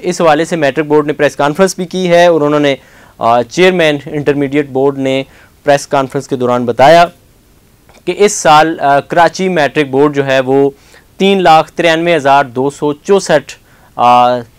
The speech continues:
तलबा के जो है, वो इम्तिहानात मुनक्किद कर रहा है। इस तादाद में इजाफा होने का इम्कान है।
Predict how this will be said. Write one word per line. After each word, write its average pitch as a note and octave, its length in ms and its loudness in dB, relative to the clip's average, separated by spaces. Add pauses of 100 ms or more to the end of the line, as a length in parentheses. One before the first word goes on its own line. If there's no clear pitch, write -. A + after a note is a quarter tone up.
(340)
तलबा D#3+ 280 2
के D3 160 -2
जो C3+ 120 -6
है, C3+ 120 0
वो C3 180 -4
इम्तिहानात B2 540 -2
मुनक्किद B2 400 -4
कर D#3 180 2
रहा E3 100 6
है। E3 220 4
इस F#3+ 160 -4
तादाद D3 360 2
में D#3+ 200 -6
इजाफा C3 320 2
होने B2 220 0
का B2 100 -2
इम्कान A2+ 400 -2
है। G2+ 80 -6